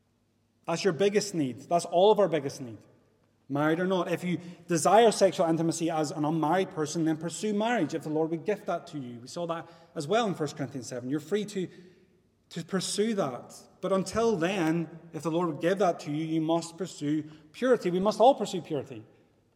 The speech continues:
just in different contexts. One married, one unmarried. And for those who are unmarried, pursuing purity now is not only obedient to the Lord, it will preserve a future marriage. It will protect a future marriage.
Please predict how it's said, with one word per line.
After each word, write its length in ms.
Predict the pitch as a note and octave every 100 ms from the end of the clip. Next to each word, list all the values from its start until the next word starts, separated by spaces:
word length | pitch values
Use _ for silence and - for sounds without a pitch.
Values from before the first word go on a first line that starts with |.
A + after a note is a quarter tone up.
| -
just 160 | C#3
in 60 | D3
different 280 | C#3 D3+ C#3+
contexts. 600 | F3+ F3+ C#3+ A2+ - - _
One 220 | B2+ B2+
married, 240 | B2 B2+ A#2+
one 140 | B2+
unmarried. 420 | D3 D#3+ A2 G#2 - _ _ _ _ _ _ _ _ _ _ _ _ _ _ _
And 80 | A#2
for 80 | D#3+
those 180 | F3+ F3+
who 100 | C#3
are 140 | C#3
unmarried, 400 | F#3+ D3 B2+ C3+
pursuing 380 | C#3 C#3 D#3 C#3
purity 420 | - D3 C#3 C#3+
now 320 | B2+ C3+ D#3
is 500 | C3+ C3 - - -
not 120 | D3+
only 200 | G3+ F3+
obedient 380 | C3 A#2 C3+ C3
to 60 | C3
the 60 |
Lord, 320 | B2 B2 C#3 C#3
it 120 | F#3+
will 120 | F#3+
preserve 560 | - D3 B2+ D3+ E3 C3
a 60 | C3
future 380 | - C3+ C3+ C#3
marriage. 500 | D#3 D#3 A2 - _ _ _ -
It 100 | D3
will 100 | C#3+
protect 520 | D#3+ D3 F#3+ F#3 -
a 20 |
future 320 | C#3+ C3+ -
marriage. 640 | C3+ A#2 G#2+ G#2+ - -